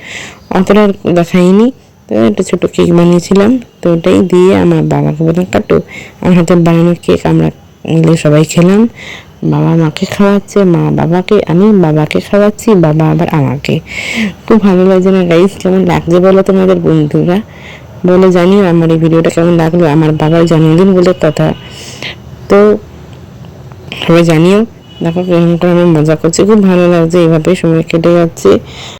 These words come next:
তো হয়ে গেল কেক টেক কাটানোর পর্ব আমাদের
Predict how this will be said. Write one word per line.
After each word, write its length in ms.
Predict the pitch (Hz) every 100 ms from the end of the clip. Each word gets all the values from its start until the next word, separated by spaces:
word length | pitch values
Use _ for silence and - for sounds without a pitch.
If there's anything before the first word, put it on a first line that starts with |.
| _ _ - - -
তো 140 | -
হয়ে 220 | 185 180 190
গেল 140 | 202 -
কেক 160 | 185 180
টেক 160 | - 190 -
কাটানোর 440 | - 170 170 175 170
পর্ব 280 | - 165 160
আমাদের 280 | 160 156 151